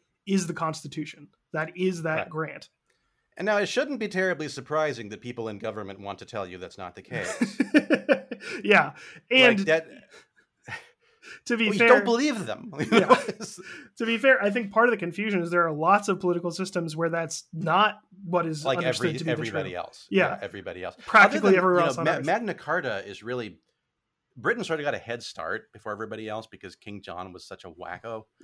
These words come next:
Speaker 2: um,
Speaker 1: <laughs>
Speaker 2: that, <laughs> or Prince John, rather. But they, they, they got, um, Magna Carta in place, which, you know, de jure established that the people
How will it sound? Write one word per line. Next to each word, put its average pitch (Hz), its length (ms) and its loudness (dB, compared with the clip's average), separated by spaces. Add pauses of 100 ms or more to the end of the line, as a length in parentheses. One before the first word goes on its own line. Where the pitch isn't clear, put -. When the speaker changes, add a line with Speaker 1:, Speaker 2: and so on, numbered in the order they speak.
(340)
Speaker 2:
um, - 380 -6
Speaker 1:
<laughs> - 60 -12
Speaker 2:
that, 196 360 -4 (400)
<laughs> - 400 -20
or - 60 -14
Prince 110 220 -10
John, 85 320 -8 (240)
rather. 180 220 -18 (320)
But 110 120 -8
they, 120 140 0
they, 120 180 -4
they 113 200 -6
got, 107 320 -6
um, 90 340 -8 (960)
Magna 95 220 -8
Carta 156 320 -4
in 80 80 -16
place, - 360 -14
which, 104 320 -12
you 120 160 -12
know, 98 80 -12 (560)
de 127 140 -6
jure 127 280 -6
established 98 720 -8
that - 100 -20
the 95 60 -20
people 98 520 -12